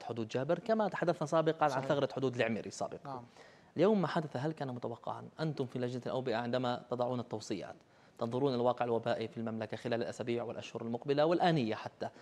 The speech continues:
Speaker 1: في اللحظات الآنية، هل كنتم تتوقعون انتكاسة مشابهة لما حدث خلال الفترة الماضية؟
Speaker 2: هو ن-، نحن دائمًا يعني، آه، نتوقع أن يحدث، آه، شيء،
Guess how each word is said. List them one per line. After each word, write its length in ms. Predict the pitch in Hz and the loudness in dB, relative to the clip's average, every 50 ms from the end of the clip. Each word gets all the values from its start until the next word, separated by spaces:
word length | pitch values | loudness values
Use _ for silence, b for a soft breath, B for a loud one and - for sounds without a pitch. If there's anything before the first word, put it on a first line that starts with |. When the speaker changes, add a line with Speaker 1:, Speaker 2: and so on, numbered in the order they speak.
| B B B B | B B B B
Speaker 1:
في 220 | - 113 - - | -12 -10 -8 -4
اللحظات 420 | 123 120 117 - 123 127 113 - | -2 -2 -2 0 0 0 0 0
الآنية، 400 | 113 107 107 104 98 98 - - - b b b b b b b _ - | 0 -2 -2 -2 -4 -6 -8 -12 -16 b b b b b b b _ 0
هل 260 | - 131 175 190 175 - - | 2 2 4 2 0 -2 -4
كنتم 260 | 165 165 156 - 160 | -4 -4 -4 -4 -6
تتوقعون 600 | 151 135 - 135 131 123 - - 127 131 131 135 | -6 -4 0 0 0 2 2 2 2 2 2 -2
انتكاسة 440 | 123 123 - 117 - 127 123 - 117 | -4 -6 -8 -6 -6 -6 -6 -6 -6
مشابهة 340 | 113 - - 120 113 117 110 | -6 -6 -4 -4 -4 -2 -4
لما 140 | 113 113 | -4 -4
حدث 260 | 110 123 117 104 - 113 | -4 -4 -4 -4 -6 -8
خلال 180 | - 120 113 | -8 -6 -6
الفترة 320 | 113 107 - - - 107 - | -6 -6 -6 -8 -8 -8 -8
الماضية؟ 300 | - 101 98 - 185 202 | -8 -6 -4 -2 -2 0
Speaker 2:
هو 280 | 180 180 180 180 - - - 156 | 0 0 0 0 -2 -4 -6 -8
ن-، 320 | 156 156 156 - 233 170 | -10 -10 -10 -10 -10 -10
نحن 420 | 156 151 - - 151 151 151 143 | -10 -10 -10 -10 -10 -10 -8 -4
دائمًا 440 | 131 156 170 180 196 175 143 139 135 | 0 2 2 2 0 -2 -8 -8 -10
يعني، 480 | 127 127 127 123 117 110 120 123 127 - | -10 -10 -12 -10 -10 -10 -10 -12 -12 -10
آه، 600 | - 135 131 131 123 120 123 - - 165 143 147 | -6 -2 -2 0 -2 -2 -4 -8 -10 -6 -4 -2
نتوقع 540 | 139 - 170 190 185 - - 175 156 147 160 | 0 4 4 4 4 4 4 4 4 4 2
أن 100 | 151 156 | -2 -2
يحدث، 460 | 170 147 143 151 143 - - - - 143 | -4 -4 -2 -4 -6 -6 -8 -8 -6 -4
آه، 420 | 135 131 131 139 143 - - 180 | -4 -4 -6 -8 -10 -10 -12 -10
شيء، 260 | 156 - - 180 165 | -8 -6 -6 -6 -6